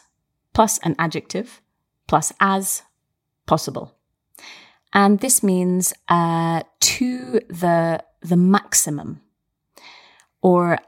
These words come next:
as, as special as you can in, in this sense. So, for example, we could say, uh, to run as fast as possible. If you're running in a race, you run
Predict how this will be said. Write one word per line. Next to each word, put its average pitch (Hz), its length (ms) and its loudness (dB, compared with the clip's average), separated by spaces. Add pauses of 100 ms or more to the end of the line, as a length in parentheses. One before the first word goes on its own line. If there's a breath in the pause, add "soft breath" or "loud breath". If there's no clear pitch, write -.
as, 185 460 0 (360)
as 175 160 4
special - 840 -2
as 170 340 -4
you 165 160 -8
can 147 480 -8 (300)
in, 160 400 -6
in 165 180 -6
this - 400 -4
sense. - 640 -4 (560 soft breath)
So, 175 320 2
for 214 240 2
example, 185 580 0
we 165 160 -4
could - 220 -8
say, 151 540 0 (220)
uh, 156 680 -2 (260)
to 180 200 0
run 180 480 2 (160)
as 160 160 0
fast - 680 -4 (100)
as 170 180 -2
possible. - 580 -8 (180)
If 180 160 -6
you're 175 160 0
running 185 440 4
in 165 100 2
a 160 80 0
race, 156 640 0
you 165 180 0
run 170 380 2